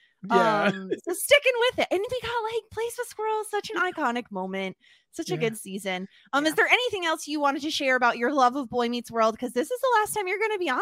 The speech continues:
Speaker 2: with us before we
Speaker 1: Oh,
Speaker 2: wrap things up.
Speaker 1: man. No, I think we talked about it. We started off kinda eulogizing the show so
Speaker 2: Yeah.
Speaker 1: far, and, you know, and I think y'all have done such a good job of,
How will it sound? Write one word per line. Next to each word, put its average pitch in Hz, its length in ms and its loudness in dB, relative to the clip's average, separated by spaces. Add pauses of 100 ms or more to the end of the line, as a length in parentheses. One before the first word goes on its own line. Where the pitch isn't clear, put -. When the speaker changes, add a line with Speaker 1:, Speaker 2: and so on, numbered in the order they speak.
(160)
Speaker 2:
with 247 100 2
us 226 100 -2
before 226 200 -6
we 262 80 0
Speaker 1:
Oh, 233 60 -6
Speaker 2:
wrap 240 200 2
things 311 220 -2
up. 370 220 4
Speaker 1:
man. 240 360 -4 (360)
No, 294 140 2
I 359 100 6
think 359 160 0
we 403 120 6
talked 269 320 0
about 285 160 4
it. 220 60 2
We 254 80 -2
started 214 360 2
off 196 200 2
kinda 196 200 0
eulogizing 165 800 -2
the 151 100 -8
show 151 360 -2
so 165 180 -6
Speaker 2:
Yeah. 165 60 -4
Speaker 1:
far, 160 360 0
and, 160 260 -2
you 185 60 -6
know, 165 280 -4 (220)
and 185 120 -2
I 185 60 0
think 208 140 -4
y'all 208 80 2
have 196 60 -6
done 202 160 0
such 196 200 -8
a 208 40 -10
good 185 160 -2
job 165 340 2
of, 147 140 -6